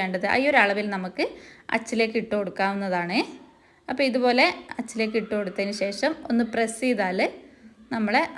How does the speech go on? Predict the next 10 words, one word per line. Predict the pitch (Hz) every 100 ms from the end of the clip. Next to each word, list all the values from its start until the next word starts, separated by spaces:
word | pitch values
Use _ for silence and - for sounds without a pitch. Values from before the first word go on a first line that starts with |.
| 226
അച്ചപ്പം | 220 226 226 226
റെഡി | 208 196 190
ആയിരിക്കുകയാണ് | 180 - 190 190 185
ട്ടോ. | 214 180 - - - - _ _ _ -
അപ്പോൾ | 349 381 339 - 269
ഈ | 285
ഒരു | 285
സ്നാക്സ് | - 294 - - 254 302 - -
ട്രൈ | 226 208 196
ചെയ്ത് | 226